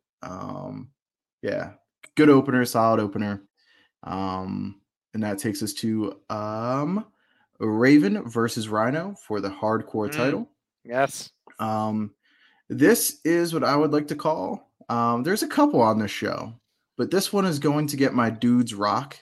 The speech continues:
Speaker 1: match
Speaker 2: Mm.
Speaker 1: of the night. Um, this was awesome. I went three point seven five. Um, it almost got to four. Um, I thought I might have been overrating it a bit, but I really enjoyed this. They went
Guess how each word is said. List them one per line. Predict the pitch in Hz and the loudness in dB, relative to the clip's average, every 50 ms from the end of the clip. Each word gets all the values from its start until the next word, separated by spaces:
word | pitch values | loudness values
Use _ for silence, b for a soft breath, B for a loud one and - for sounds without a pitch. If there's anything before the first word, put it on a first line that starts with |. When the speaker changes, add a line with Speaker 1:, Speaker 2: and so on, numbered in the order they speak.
| _ _ _ _ | _ _ _ _
Speaker 1:
match | - 113 110 107 110 117 120 - | -6 -2 0 0 0 0 -2 -2
Speaker 2:
Mm. | - | -2
Speaker 1:
of | 143 - | 0 0
the | 120 | 0
night. | 104 107 107 110 131 160 190 - - _ b b b b b b b b b b b - | 0 0 2 2 2 0 -2 -4 -10 _ b b b b b b b b b b b -4
Um, | 107 104 101 101 101 101 101 107 | -2 -2 0 0 0 0 0 2
this | 117 135 143 190 | 0 0 2 0
was | 160 135 | 0 0
awesome. | - 110 110 110 107 - 113 101 104 101 98 - _ _ _ _ _ _ _ _ | 2 2 2 0 0 -2 -2 -2 -2 -4 -6 -8 _ _ _ _ _ _ _ _
I | - 104 113 | 0 2 2
went | 131 156 160 131 - | 2 2 2 0 0
three | - 131 127 | 0 0 0
point | 123 - 131 120 113 101 | 2 2 2 0 2 0
seven | - - 107 101 101 98 | 0 -2 -2 -2 -4 -4
five. | - 101 98 95 95 92 85 82 - - _ _ _ - | -4 -2 -2 -2 -2 -4 -6 -8 -12 -16 _ _ _ -6
Um, | - 98 101 98 98 98 98 101 - - - - _ | -2 -2 -2 -2 -2 -4 -6 -8 -10 -10 -12 -8 _
it | - 139 143 143 | 4 6 6 8
almost | 143 139 147 143 131 127 - | 6 6 6 4 4 2 2
got | 131 120 110 - - | 0 0 0 0 -2
to | 117 | -8
four. | 101 - - 107 104 101 98 92 87 - _ b b b b b b b b - | -10 -8 -8 -6 -6 -6 -6 -8 -10 -12 _ b b b b b b b b -10
Um, | - 98 98 98 98 95 98 98 - | -8 -6 -4 -4 -4 -6 -6 -6 -8
I | - 107 | -8 -8
thought | 104 - 107 104 | -6 -4 -4 -4
I | |
might | 104 107 104 104 | -4 -4 -6 -6
have | 104 | -6
been | 107 107 104 | -6 -6 -6
overrating | 104 101 101 104 104 98 98 104 | -6 -6 -6 -6 -6 -6 -6 -8
it | 104 101 | -8 -8
a | 98 98 | -10 -8
bit, | - 101 95 - - | -8 -8 -8 -8 -8
but | - | -6
I | - - - 131 | -2 2 4 4
really | 143 135 123 127 127 123 120 | 4 6 4 4 4 4 4
enjoyed | 117 110 104 110 107 104 98 | 2 0 0 0 0 0 -2
this. | 98 107 104 101 - - | -2 -4 -4 -6 -6 -6
They | 104 107 123 139 | -2 0 0 0
went | 139 120 107 104 101 98 98 | 0 0 -2 -4 -4 -6 -8